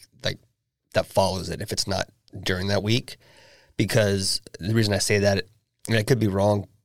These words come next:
but I remember at the, the meeting for the market, Karen said that that weekend, which she referred to as Saint Patrick's weekend, is, is really busy downtown. So I think, I think it, it must be that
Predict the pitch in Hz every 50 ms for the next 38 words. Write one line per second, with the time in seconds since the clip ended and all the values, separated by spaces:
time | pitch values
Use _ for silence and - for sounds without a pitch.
0 | _ _ _ - 101 98 98 98 101 98 95 95 92 90 87 - - _ _ _
1 | _ _ 98 101 95 - - 92 90 92 - - - - - - - - 117 104
2 | 101 104 104 104 98 95 90 - 90 87 87 90 90 92 87 85 - - - -
3 | - _ _ _ _ _ _ _ _ _ _ _ _ _ - - - - 104 95
4 | 87 87 - - 90 85 85 - - 90 - - 92 87 - - 87 90 90 85
5 | 90 95 - - - - - - - - 101 90 85 - 92 87 - - 85 -
6 | - - 82 87 - 90 85 - - - - 92 87 107 104 95 95 90 - -
7 | 80 - - - _ - - - - - - - - 80 76 - - - 90 98
8 | - - 85 92 95 95 104 104 104 107 110 - - _ _ _ _ _ _ _
9 | _ - - - - - 92 82 - - - - - _ _ _ - 90 - -
10 | 85 - - - - - - - - 90 - - - - - - - 101 - -